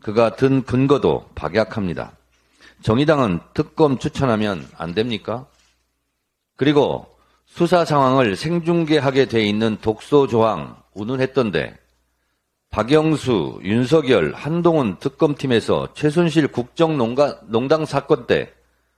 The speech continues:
국민의 알 권리를 위해 언론 브리핑 하지 않았습니까? 본인들이 특검할 때는 언론 브리핑을 해도 되고 김건희 특검은 국민의 알 권리를 차단하고 브리핑조차 해서는 안 됩니까?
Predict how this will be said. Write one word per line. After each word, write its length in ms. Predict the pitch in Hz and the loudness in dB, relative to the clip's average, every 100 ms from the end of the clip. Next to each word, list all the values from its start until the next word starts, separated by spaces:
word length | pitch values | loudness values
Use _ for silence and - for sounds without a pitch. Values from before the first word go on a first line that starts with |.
| _ _ _ | _ _ _
국민의 300 | 131 175 190 | 0 2 2
알 180 | 113 - | 0 2
권리를 320 | 175 170 156 | 2 4 4
위해 120 | 135 | 4
언론 480 | 104 95 123 143 123 | 2 2 2 2 2
브리핑 340 | - 123 127 110 | 0 0 -4 -4
하지 200 | 156 135 | -4 -4
않았습니까? 680 | - - 139 104 113 160 _ _ _ _ _ _ _ _ _ _ _ _ _ _ _ _ - | -4 -8 -12 -10 -10 -12 _ _ _ _ _ _ _ _ _ _ _ _ _ _ _ _ 0
본인들이 560 | 120 165 208 202 190 | 2 4 4 4 2
특검할 420 | 180 - 190 175 170 | 2 2 4 4 2
때는 260 | 165 143 | 2 4
언론 420 | 110 135 156 147 127 | 2 4 2 2 0
브리핑을 600 | 143 143 143 139 131 117 | 0 2 2 2 2 2
해도 220 | 180 180 | 2 2
되고 460 | 127 85 64 - - | 2 0 -2 -8 -6
김건희 400 | 127 139 180 170 | -2 2 2 2
특검은 500 | 160 143 127 101 82 | 0 2 2 0 -2
국민의 400 | 117 139 156 151 | -4 0 2 2
알 220 | 104 120 | 0 2
권리를 340 | 160 151 147 143 | 2 4 2 0
차단하고 640 | 151 151 135 104 80 65 _ _ _ _ _ | 0 0 0 0 -4 -6 _ _ _ _ _
브리핑조차 920 | - 127 165 - 170 143 139 - 90 76 | -6 -4 -4 -4 -2 0 0 0 -2 0
해서는 520 | 139 165 147 127 - | -2 0 -2 -4 -8
안 200 | 76 90 | -10 -4
됩니까? 540 | 131 156 135 135 156 | -4 -4 -6 -6 -8